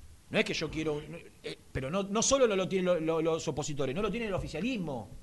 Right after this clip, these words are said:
¿Alguien sabe y puede garantizar hoy que Moyano vaya a ser con una lista que arme, eh,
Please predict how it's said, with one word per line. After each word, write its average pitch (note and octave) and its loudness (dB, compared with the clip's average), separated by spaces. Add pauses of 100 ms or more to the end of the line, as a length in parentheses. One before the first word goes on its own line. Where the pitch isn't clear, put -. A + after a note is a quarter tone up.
(520)
¿Alguien G#3+ 6
sabe A#3 12
y F3 10
puede G3+ 6
garantizar E3+ 8
hoy A3+ 10 (800)
que D3 -6
Moyano F3 0
vaya F3 0
a - -6
ser G3 2
con D#3+ -2
una F#3 2
lista F3+ 0 (580)
que D3+ 2
arme, G3 6
eh, D3+ -12